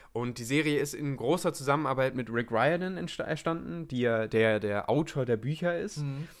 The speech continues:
Speaker 1: Und diese Serie hält sich sehr, sehr stark auch an die Bücher. Also das merkt man ganz häufig in Szenen, die wirklich fast eins zu eins aus den Büchern genommen wurden, aber auch wirklich,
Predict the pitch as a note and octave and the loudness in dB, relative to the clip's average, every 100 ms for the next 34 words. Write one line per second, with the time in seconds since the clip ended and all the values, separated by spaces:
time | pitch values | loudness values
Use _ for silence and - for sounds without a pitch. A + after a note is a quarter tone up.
0 | - - B2 A#2+ A2+ B2+ C3+ A#2+ A#2+ C#3+ | -12 -6 -2 -2 0 2 4 2 4 2
1 | C#3+ B2+ - G2+ G2+ C3 B2+ A#2 G#2 G#2 | 2 -8 -10 -10 -2 2 2 2 2 0
2 | - G#2+ G2+ G2+ F#2 - G2+ F#2+ F#2 - | 0 2 2 2 -4 -4 -8 -8 -10 -12
3 | - F#2 F2 G2 F#2+ G2 F#2+ - - - | -10 -8 -4 -4 0 0 0 -6 -18 -8
4 | G#2+ A#2+ A2+ - A2+ A2 G#2+ B2 A#2+ A#2+ | -6 -2 0 0 -4 -4 -4 -4 0 0
5 | B2 B2 - A2+ G#2+ - C3+ D3 C#3 A2 | 0 -4 -8 -6 -4 0 2 4 2 0
6 | A2 - - A2 - A2+ C#3 - - B2+ | -2 -4 -6 -6 -4 -4 -4 -4 -4 -4
7 | A#2+ - A2 A#2+ C3+ B2+ A#2 A2+ A2+ A2 | -4 -4 -2 -2 -2 0 2 0 2 4
8 | A2+ A2+ - - - A2 B2 A2+ B2+ B2 | 4 0 -8 -10 -4 -2 0 0 0 -2
9 | - | -4